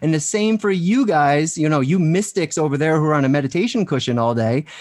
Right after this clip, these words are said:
stop making claims and trying to push them down into the quantum fabric of the universe. It just doesn't really work that way. So I think Integral becomes the, the, the, the process by which we identify multiple truth claims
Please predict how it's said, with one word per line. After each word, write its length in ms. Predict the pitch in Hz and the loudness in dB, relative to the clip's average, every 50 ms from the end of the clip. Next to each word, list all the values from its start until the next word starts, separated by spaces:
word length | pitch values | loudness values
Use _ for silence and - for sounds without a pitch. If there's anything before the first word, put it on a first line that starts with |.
| - - | -12 -8
stop 400 | - - - 165 170 185 180 - - | -6 -4 -2 0 0 0 -2 -4 -4
making 460 | 147 156 170 165 156 - 170 156 151 | -2 0 0 0 0 0 -2 -2 -2
claims 760 | 151 - - 190 196 214 214 190 156 143 143 151 175 185 - | -2 -4 -4 -2 -2 0 0 0 0 0 0 0 -2 -2 -2
and 120 | 131 139 147 | -4 -4 -2
trying 200 | 175 170 165 165 | -2 -2 -2 -2
to 80 | 151 | -4
push 320 | - - - 180 165 - - | -4 -6 -6 -6 -6 -4 -4
them 260 | 175 165 160 156 143 | -4 -2 0 0 0
down 380 | 131 127 127 139 147 151 147 147 | 0 0 0 0 0 0 0 0
into 640 | 117 135 139 143 - - 147 139 135 135 139 139 - - - - - _ - | 0 -2 -2 -2 -2 -2 0 0 0 0 0 -2 -6 -12 -20 -20 -20 _ -6
the 80 | 147 | -6
quantum 560 | 131 - - - - 135 139 143 - 147 143 135 | -6 -6 -6 -4 -2 0 0 0 -2 -2 -4 -4
fabric 500 | - - 127 117 123 120 135 131 - - | -2 -2 -2 0 0 0 -2 -2 -2 -2
of 120 | 143 135 | -2 -2
the 60 | 143 170 | -2 -2
universe. 600 | 185 233 277 277 214 127 113 101 95 - - - | -2 0 0 0 0 -2 -2 -4 -4 -6 -6 -6
It 120 | - 123 | -6 -4
just 280 | 113 151 147 - - - | -4 -4 -6 -6 -8 -8
doesn't 320 | 135 143 143 139 165 143 | -8 -6 -4 -4 -4 -4
really 500 | 123 139 139 135 131 135 135 127 127 123 - _ _ _ _ _ _ _ - | -4 -2 -2 0 0 0 0 -2 -2 -6 -10 _ _ _ _ _ _ _ -6
work 260 | 120 131 139 139 - | -4 -4 -4 -4 -4
that 200 | - 107 82 - | -6 -6 -4 -4
way. 200 | 85 92 87 92 | -6 -6 -4 -4
So 240 | - - 135 131 127 | -4 -4 -2 -2 -2
I 100 | 123 151 | -2 -2
think 220 | 156 190 165 - - | -2 -4 -4 -4 -4
Integral 360 | - 208 269 277 220 208 170 | -4 -2 -2 -2 -2 -2 -2
becomes 420 | 147 151 151 - 165 147 139 120 | -4 -6 -6 -4 -2 -2 -2 -2
the, 120 | 127 135 117 113 - | -4 -6 -8 -8 -8
the, 240 | 131 135 127 127 | -4 -4 -4 -4
the, 380 | - 120 127 123 120 120 117 113 _ _ _ _ _ _ _ _ | -4 -4 -6 -6 -4 -4 -6 -8 _ _ _ _ _ _ _ _
the 80 | 131 120 | -14 -14
process 680 | - - - 190 190 214 240 226 - 214 180 160 - | -14 -10 -6 -4 -4 -4 -4 -4 -6 -8 -8 -8 -6
by 220 | - 156 151 147 | -6 -6 -4 -4
which 280 | 139 143 143 143 - - | -4 -4 -6 -6 -8 -6
we 160 | 131 131 127 | -6 -6 -6
identify 600 | - 120 123 117 143 151 170 165 - 160 147 135 | -6 -6 -6 -6 -6 -6 -6 -6 -6 -6 -6 -4
multiple 800 | 120 117 110 113 123 135 139 175 202 - 247 220 - 233 214 214 | -4 -4 -2 -2 -4 -2 -4 -4 -4 -6 -8 -6 -4 -4 -4 -4
truth 480 | 208 - - - - 180 190 185 - - | -6 -8 -8 -6 -4 -4 -4 -4 -6 -12
claims 840 | - - - 185 165 127 113 113 113 131 185 220 - - - - | -14 -8 -4 -2 -2 0 0 0 0 -2 -2 -4 -6 -8 -12 -14